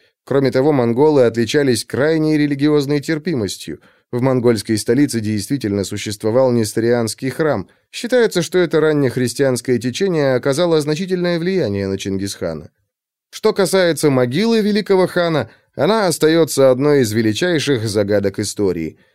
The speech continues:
Большинство исследователей сходятся в том, что она находится где-то в горах Хэнтэй, на особо охраняемой территории природного и культурного наследия. Среди других возможных мест называется, в частности, и остров Ольхон.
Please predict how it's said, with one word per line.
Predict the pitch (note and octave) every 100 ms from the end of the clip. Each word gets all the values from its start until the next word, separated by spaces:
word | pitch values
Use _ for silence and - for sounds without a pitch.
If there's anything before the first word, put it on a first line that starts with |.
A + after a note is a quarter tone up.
| _ -
Большинство | D#3+ E3+ F#3 F3+ G3+ A#3 G#3
исследователей | - F3 G#3+ G#3 F3+ F#3 E3+ D3+
сходятся | - F#3 E3 E3 D3+
в |
том, | - G#3+ F3
что | E3+
она | E3 E3+
находится | D3+ F3 D#3+ D3 C#3
где-то | B2 D3+ C#3+
в | A#2
горах | B2 C#3+ B2 _ -
Хэнтэй, | C3 B2+ C3 E3+ G2 - _ _
на | - E3
особо | C3+ D#3 C3+ A#2+
охраняемой | G#2 A#2 A#2 A2+ G#2+ A2
территории | G#2+ G#2+ C#3 B2+ A2+
природного | G2+ G#2 A#2 A2+ G#2+ G#2
и | G2+
культурного | G#2+ G2 G#2 G2 G2+
наследия. | A#2+ - F2+ F#2+ D2+ B1+ - _ _ _ _
Среди | - C3+ B2
других | B2 A#2+ C#3 D3
возможных | D#3+ D3+ F3 D#3+ E3 D3
мест | F3 E3+ - D#3+
называется, | E3 D3 D#3+ D#3+ D#3 D#3
в | B2+
частности, | D3 C3+ C#3 C3 - C3
и | B2
остров | A#2 G#2+ G2 G2 G#2 G2+
Ольхон. | A2 A2+ - C#3+ F#2+ -